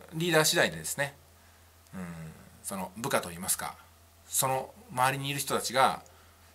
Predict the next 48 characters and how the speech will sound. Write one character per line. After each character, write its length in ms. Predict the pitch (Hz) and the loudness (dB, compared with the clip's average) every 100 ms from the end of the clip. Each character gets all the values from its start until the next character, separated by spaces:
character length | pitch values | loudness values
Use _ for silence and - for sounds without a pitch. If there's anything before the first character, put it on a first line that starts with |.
| - | -12
誇 240 | 127 151 | 0 2
り 40 | 165 | 2
高 200 | 214 117 | 2 2
く 60 | |
仕 100 | - | 0
事 180 | 107 98 | -2 -4
が 80 | 95 | -4
で 80 | 98 | -6
き 60 | |
た 100 | - | -6
り、 340 | 104 120 82 82 - - - - - - - | -4 -4 -4 -10 -20 -20 -20 -20 -20 -20 -12
こ 100 | 120 | -6
ん 40 | |
な 60 | 120 | -2
リ 140 | 151 | 2
ー 20 | 160 | 2
ダ 60 | |
ー 20 | |
の 80 | 110 | 2
下 160 | - 110 | 2 0
で 220 | 95 - | -4 -8
や 120 | 107 139 | -6 -4
る 40 | |
の 60 | 110 | 0
嫌 120 | 135 | 0
だ 80 | 131 | 0
な 80 | 156 | -2
っ 40 | |
て 120 | 131 | -6
思 100 | 92 | -10
っ 40 | - | -10
た 120 | 85 | -12
り、 140 | 80 - - - - | -14 -16 -20 -20 -14
対 220 | - 113 107 | -4 -4 -2
応 60 | |
は 60 | 107 | 0
様 160 | 113 131 | 0 0
々 140 | 139 | -2
で 80 | 92 | -2
す 100 | - | -6
ね。 180 | 127 - - - - - - | -6 -10 -20 -8 -8 -8 -6
さ 140 | - 113 | -2 2
あ、 20 | |
皆 160 | 135 | 2
さ 80 | 135 | 2
ん 80 | 107 | 4
は 220 | 127 - - | 6 4 0
今、 280 | 139 120 - | -2 -2 -2